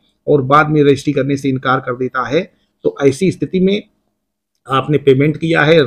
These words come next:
registered है, उसमें दो गवाह हैं और गवाह दोस्तों आप ऐसे रखें जो आपसे ही related हों, माने आप उनको अच्छी तरीके से जानते हों, कहीं वो बदल ना जाएं,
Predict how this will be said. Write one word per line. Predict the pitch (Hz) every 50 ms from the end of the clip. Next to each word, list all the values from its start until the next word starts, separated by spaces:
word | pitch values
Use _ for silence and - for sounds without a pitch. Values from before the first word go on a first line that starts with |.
| 120
registered | 127 123 123 - - 139 160 170 156
है, | 123 147 165
उसमें | 160 139 127 - 147 139 127
दो | 123 127 127
गवाह | 120 127 120 123 135 160 165
हैं | 147 156 165 - - _ _ _ _ _ _ _ -
और | 143 170 170 156
गवाह | 147 143 139 151 170 196
दोस्तों | 170 175 160 - - 196 196 196
आप | 185 185 143
ऐसे | 139 135 - 196
रखें | 190 139 127 - - 160 208 269 277 - _ _ _ _ _ _ _ _ -
जो | 147 170 190 208 220 220 - - _ _ 139
आपसे | 151 160 175 - - - - 165
ही | 156 156 202 208 190 156 139
related | 147 151 156 156 151 147 - 175 165
हों, | 147 127 160 214 226
माने | 185 165 170 170
आप | 165 165 175 175 -
उनको | 151 147 - 170
अच्छी | 165 151 - - - 170
तरीके | - 139 143 143 - -
से | 143 147
जानते | 147 135 135 135 -
हों, | 160 165 165
कहीं | 165 170 170
वो | 170 160
बदल | 135 131 147 147 156 170 151
ना | 143 135
जाएं, | 123 127 135 160 202 240